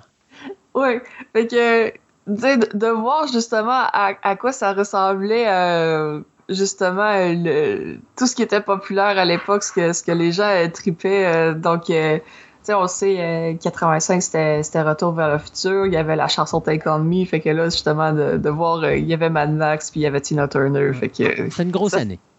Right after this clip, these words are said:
Speaker 1: c'était une grosse année,
Speaker 2: Une
Speaker 1: vraiment.
Speaker 2: grosse année. Ah, vraiment. Là, avec la naissance de Marie-Camille, c'était la cerise sur le sundae.
Speaker 1: <laughs>
Speaker 2: Oublions Tina Turner,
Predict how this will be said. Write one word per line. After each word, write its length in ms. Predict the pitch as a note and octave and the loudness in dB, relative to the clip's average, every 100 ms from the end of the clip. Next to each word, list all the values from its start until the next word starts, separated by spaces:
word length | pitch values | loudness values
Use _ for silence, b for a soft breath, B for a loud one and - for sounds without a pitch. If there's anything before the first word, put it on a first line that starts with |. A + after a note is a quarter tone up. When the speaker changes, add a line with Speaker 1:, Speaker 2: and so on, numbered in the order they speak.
| _ _ _ | _ _ _
Speaker 1:
c'était 160 | - | -2
une 80 | A#3 | 0
grosse 340 | G#3 B3+ D#4+ G3 | 2 0 0 0
année, 340 | D3 D#3 F3 | 0 2 0
Speaker 2:
Une 80 | D3 | 2
Speaker 1:
vraiment. 260 | B2+ E3 | 2 2
Speaker 2:
grosse 320 | D3 C#4+ E3 - | 2 0 -2 -2
année. 260 | G#2+ G2 | -4 -4
Ah, 140 | A2+ C#3+ | -2 -2
vraiment. 500 | C3+ D#3 E3 A#2 - | 0 0 0 0 -2
Là, 80 | G2+ | -2
avec 180 | C3 E3 | -2 0
la 100 | G3+ | 0
naissance 420 | F#3+ G3+ - A#3 | 0 -2 0 -2
de 100 | G3+ | 0
Marie-Camille, 680 | E3+ E3 D3+ G3 E3 F3 F#3+ | 0 0 -2 -2 0 0 -2
c'était 200 | - F#3+ | -4 -4
la 120 | F3 E3+ | -2 -2
cerise 360 | - G3 A3 | -2 -2 -2
sur 140 | - C#3 | -2 -2
le 40 | |
sundae. 460 | - B2+ G#2+ - - F#4+ E4+ F4 E4 | 0 0 0 -2 -2 -4 -2 -2 -2
Speaker 1:
<laughs> 540 | E4 D#4+ - E4+ - | 0 -2 0 -2 0
Speaker 2:
Oublions 640 | C4 E4+ D4+ C#4+ B3+ C4+ C#4+ | 0 0 0 0 2 2 0
Tina 360 | - A#3 A#3 | -2 -2 -2
Turner, 560 | A#3 A3+ G3+ A3 A#3 | -2 0 0 0 0